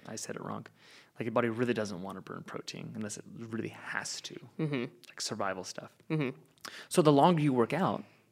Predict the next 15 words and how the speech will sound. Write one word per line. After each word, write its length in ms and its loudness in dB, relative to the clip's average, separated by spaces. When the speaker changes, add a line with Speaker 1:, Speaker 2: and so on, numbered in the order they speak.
Speaker 1:
the 120 0
more 280 -2
you're 140 -8
gonna 240 -8
go 220 -6
to 240 -10
that 180 -8
fat 320 -8
stage. 420 -14
Speaker 2:
Mm-hmm. 200 -2
Speaker 1:
The 60 0
shorter 320 4
you 140 -2
work 200 -8
out, 180 -6